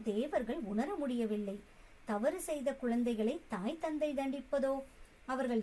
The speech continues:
இழைத்த தவறுகளை எடுத்துக்காட்டி மேலும் அவ்வாறு செய்யாதிருக்க அருள் புரிவதன்றோ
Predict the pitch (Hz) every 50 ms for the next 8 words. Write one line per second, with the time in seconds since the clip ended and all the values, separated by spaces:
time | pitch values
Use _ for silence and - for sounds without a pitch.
0 | 185 196 202 240 320 330 - 403 - - 302 269 262 277 269 240 262 254 233 214
1 | 196 185 185 240 240 - - 262 - - - 262 254 247 - - 359 277 - -
2 | - - - - 214 208 196 196 202 208 220 277 349 427 403 320 285 269 277 277
3 | 262 262 262 - 254 226 220 240 247 247 226 220 214 208 202 - - - - -
4 | 196 196 208 226 277 302 - 320 311 302 302 311 302 302 302 294 294 320 370